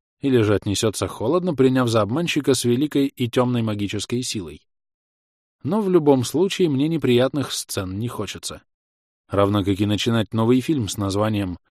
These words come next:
"Тёмный колдун Росгард и верный королевский шут против всех".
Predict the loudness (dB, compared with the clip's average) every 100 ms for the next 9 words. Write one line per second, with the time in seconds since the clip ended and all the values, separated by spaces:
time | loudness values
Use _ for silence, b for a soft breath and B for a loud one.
0 | _ 0 0 2 -2 0 0 0 0 2
1 | 2 2 2 -2 0 0 2 0 -4 -4
2 | -4 -4 -6 -8 -10 -2 -2 -4 _ -8
3 | -6 -6 -8 -10 -10 -8 -10